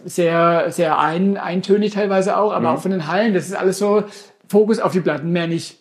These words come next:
Speaker 1: Ist auch in Ordnung, weil
Speaker 2: Ja.
Speaker 1: die wollen Platten verkaufen.
Speaker 2: Ja.
Speaker 1: Ähm, <clears throat> die wollen halt, in, ist, die würden es irgendwie im Keller machen. Wenn da ein Stromanschluss für Licht ist, dann würden die einfach auch irgendwo in Kellerräumen aufbauen.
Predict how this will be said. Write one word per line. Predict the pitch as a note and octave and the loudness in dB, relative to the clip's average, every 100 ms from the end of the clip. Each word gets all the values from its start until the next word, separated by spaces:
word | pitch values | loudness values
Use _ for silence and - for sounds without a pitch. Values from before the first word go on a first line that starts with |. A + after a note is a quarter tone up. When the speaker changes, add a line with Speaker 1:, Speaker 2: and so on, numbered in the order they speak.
| - | -6
Speaker 1:
Ist | A3 | -2
auch | A#3 | 0
in | B3 | 0
Ordnung, | A3+ E3+ D#3 D3+ | -2 -4 -4 -2
weil | D#3+ | 0
Speaker 2:
Ja. | A#2+ | 2
Speaker 1:
die | F3 | 2
wollen | G3+ | 2
Platten | F#3+ F3+ F#3 | 0 0 -2
verkaufen. | F#3+ F3+ D#3+ D3 A#2+ | -2 -2 -2 -4 -4
Speaker 2:
Ja. | A#2 - - _ _ _ - | -4 -6 -20 _ _ _ -6
Speaker 1:
Ähm, | G3 F3+ F#3+ G3 | -4 0 -2 -2
<clears throat> | G3 F3+ F3 | 0 0 0
die | F3 | 0
wollen | F3 F3 | 2 2
halt, | F3+ F3 - - - | 2 0 -6 -10 -2
in, | F3+ | 0
ist, | - D#3 D#3+ | 0 -4 -4
die | D#3+ | -4
würden | E3+ F#3+ | 0 0
es | G#3+ | 0
irgendwie | G3 G3 | 0 0
im | F3+ | 0
Keller | E3 G3 | 0 2
machen. | A3 F3+ E3 D#3+ E3 | 2 0 -4 -8 -4
Wenn | F3 | 0
da | F3 F3 | 2 0
ein | F3 | 0
Stromanschluss | - F3 F3 G3 G3 F#3+ | -4 -2 0 2 2 2
für | F3 | 2
Licht | E3+ G#3 | 2 0
ist, | F#3 | 0
dann | F3 | 0
würden | E3+ | 2
die | E3+ | 0
einfach | E3+ D#3+ E3+ | -2 -4 -4
auch | D#3+ E3+ | -2 -4
irgendwo | F3+ F3 E3+ E3 | -2 0 0 -2
in | |
Kellerräumen | D#3 D#3+ E3+ D#3+ D#3+ | -2 -2 0 2 0
aufbauen. | - D3+ C#3+ D3+ D3 D3 | 0 -2 0 0 2 0